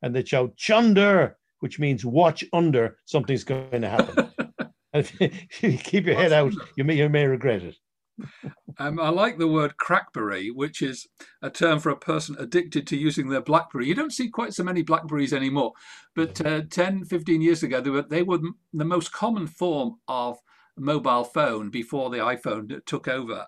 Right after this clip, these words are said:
Speaker 2: And, uh, people loved using them, sending emails. <laughs> And a crackberry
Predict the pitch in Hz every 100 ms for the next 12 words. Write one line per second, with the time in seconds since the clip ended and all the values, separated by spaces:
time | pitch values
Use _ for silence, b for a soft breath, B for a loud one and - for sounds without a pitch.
0 | - 135 139 143 139 196 208 180 160 185
1 | - 170 196 151 120 113 117 139 135 123
2 | 131 143 110 104 - - 123 - 160 -
3 | b 139 - 202 208 - 147 127 117